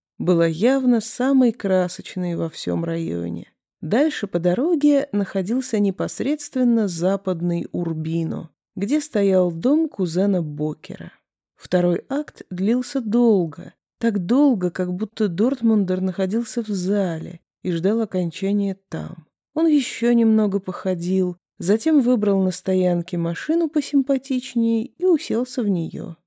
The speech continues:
Здесь люди не запирали ни машины, ни дома, ничего вообще не запирали. Потом он еще немного погулял.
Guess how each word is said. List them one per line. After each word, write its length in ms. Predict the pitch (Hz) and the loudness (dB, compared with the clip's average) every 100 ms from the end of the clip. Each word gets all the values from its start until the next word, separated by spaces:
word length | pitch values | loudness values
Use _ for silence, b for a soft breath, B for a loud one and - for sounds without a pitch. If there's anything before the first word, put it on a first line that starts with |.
| _ _ | _ _
Здесь 400 | 180 170 233 240 | -10 -2 -2 0
люди 300 | 226 226 185 | 0 0 2
не 180 | 196 202 | 2 2
запирали 640 | 185 196 220 208 170 170 165 | 0 -2 0 2 0 -2 -2
ни 240 | 196 320 | 0 2
машины, 720 | 349 320 - - 262 240 214 | 2 0 -2 -2 2 2 2
ни 220 | 208 320 | 2 0
дома, 580 | 339 277 262 233 220 208 _ _ - | 2 2 4 2 -2 -6 _ _ -2
ничего 540 | 370 294 226 202 190 | 0 2 2 2 2
вообще 520 | 175 170 - - 175 | 2 0 -2 -6 -2
не 140 | 165 160 | -2 -4
запирали. 720 | 160 - - - - - - _ _ _ _ | -8 -8 -10 -8 -10 -14 -20 _ _ _ _
Потом 300 | 226 269 381 | -2 2 4
он 100 | 370 | 6
еще 400 | 320 - - 233 | 4 2 0 4
немного 500 | 262 269 190 175 175 | 6 6 6 2 0
погулял. 720 | 202 208 202 202 160 147 160 | -4 -4 -2 0 -2 -6 -10